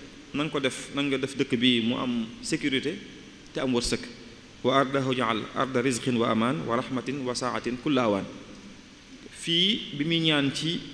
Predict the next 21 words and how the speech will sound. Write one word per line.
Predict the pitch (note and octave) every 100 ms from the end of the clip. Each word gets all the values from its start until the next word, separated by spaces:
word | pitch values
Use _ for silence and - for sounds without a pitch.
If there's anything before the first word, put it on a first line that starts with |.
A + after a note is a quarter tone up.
| -
bayit | C3 D#3+ D3
bi | C#3
boole | C#3+ D#3 D3
na |
ñaar, | C3 C3 C3 B2 A#2+
mooy | B2+
boole | B2+ D3+
na | C#3 C3 - - - - - - - A2+
jàmm | C3+ C#3
muy | D3 C3
sécurité | C#3 D3 C3 D3 G#3 - - - - - - - - - - - - - - -
ak | C3 - - - -
alal | C3+ A2 - - A2
ju |
bari. | A2+ G2 - - - - - - - - - - - - - - - - - -
Ba | C#3+
pare | F#3+ E3+
jiital | C#3 G3+ C#3
jàmm | C3 A2+ A2
ji, | - - B2+
ndax | C#3